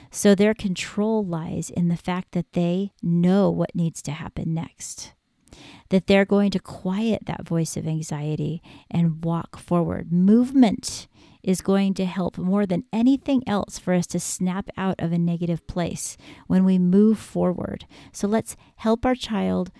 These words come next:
move to each and every step of the morning as quickly as possible, breaking it down into small steps so they don't have to think about the fact that we're going to school, get ready. It could be as small as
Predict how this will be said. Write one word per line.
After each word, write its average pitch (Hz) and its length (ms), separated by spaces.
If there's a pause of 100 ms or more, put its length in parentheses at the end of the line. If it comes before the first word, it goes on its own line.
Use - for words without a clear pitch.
(220)
move 175 520
to 170 240 (120)
each - 500
and - 180
every 185 400
step 175 460
of 170 180
the 175 80
morning 165 400
as - 160
quickly - 540
as 160 120
possible, - 600 (400)
breaking 254 520
it 233 140
down 220 300
into 202 220
small 180 340
steps - 560 (240)
so - 160
they 220 140
don't 254 160
have 254 220
to 233 100
think 233 280
about 185 240
the 170 80
fact 160 280
that 156 160 (260)
we're 170 180
going 170 260
to 202 60
school, 262 400 (300)
get 165 260
ready. 190 440 (340)
It - 240
could 208 100
be 214 140
as 202 140
small 180 320
as 180 200